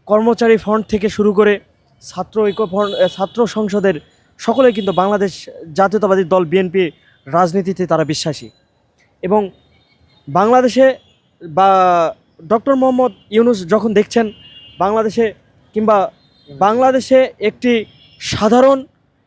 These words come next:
আহ, বাংলাদেশে একটি নির্বাচন হওয়ার প্রক্রিয়া চলছে কিংবা নির্বাচন বাংলাদেশে হওয়া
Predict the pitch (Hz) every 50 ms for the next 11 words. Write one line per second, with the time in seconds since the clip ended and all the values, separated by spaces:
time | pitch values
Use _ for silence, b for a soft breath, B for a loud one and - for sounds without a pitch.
0 | _ _ _ _ _ - 165 175 175 147 196 208 226 240 247 240 208 - 247 233
1 | - 247 220 220 226 190 240 247 - - 247 240 233 214 170 185 208 214 214 214
2 | - 226 190 - 226 226 214 185 - 190 165 - - 120 107 _ _ _ _ _
3 | _ _ _ _ _ _ _ - 220 233 233 262 269 285 - - 180 180 202 202
4 | 196 233 233 - 262 254 226 208 208 220 220 202 220 202 - 233 220 180 185 190
5 | 196 226 -